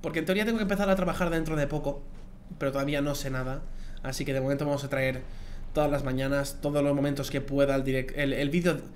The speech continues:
el, el directo diario y todo, todo esto se resube a YouTube, ¿eh? Es decir, si alguno no puede, no puede pasarse, gracias, David. Si alguno no puede,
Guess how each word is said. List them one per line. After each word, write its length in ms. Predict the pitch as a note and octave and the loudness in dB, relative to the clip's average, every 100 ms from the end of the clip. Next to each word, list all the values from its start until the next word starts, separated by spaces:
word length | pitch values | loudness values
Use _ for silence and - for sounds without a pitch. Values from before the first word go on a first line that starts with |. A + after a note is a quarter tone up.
| - - - - - | -14 -14 -12 -12 -2
el, 140 | D#3 | 0
el 300 | - E3+ E3 | 6 6 6
directo 720 | F3 F#3 A#3 F#3+ G3 C#3+ B2+ - | 10 10 10 10 8 8 4 -4
diario 680 | D3+ E3+ E3 E3 D3+ F#3 | 2 6 8 8 8 6
y 120 | D3+ C#3+ | 6 4
todo, 340 | F3 F#3 F3 | 8 8 6
todo 140 | F3 | 6
esto 160 | F#3 G3+ | 4 6
se 100 | F#3+ | 4
resube 300 | D#3 E3+ D#3 | 4 6 6
a 40 | |
YouTube, 340 | C#3 C3+ C#3 B2+ | 6 4 2 0
¿eh? 80 | D3+ | -2
Es 100 | C#3+ | -2
decir, 200 | C#3 C#3 | -2 0
si 100 | D3 | 2
alguno 260 | C#3 D#3 | 4 6
no 120 | D3+ D3+ | 4 4
puede, 360 | D#3+ D3+ C#3+ C#3+ - | 4 6 6 4 -2
no 180 | C#3 C#3 | -2 2
puede 220 | C#3+ C#3 | 2 2
pasarse, 400 | C3 D3 D3 F3 | 0 0 0 2
gracias, 340 | E3+ F3 F#3 | 2 4 4
David. 220 | E3 E3+ - - - - - - - - | 4 2 0 -10 -10 -10 -10 -8 -8 -2
Si 140 | D#3+ | 4
alguno 240 | D3+ D#3+ | 6 6
no 120 | D#3 D#3 | 4 6
puede, 520 | D#3+ D#3 D3+ C#3 | 4 6 6 4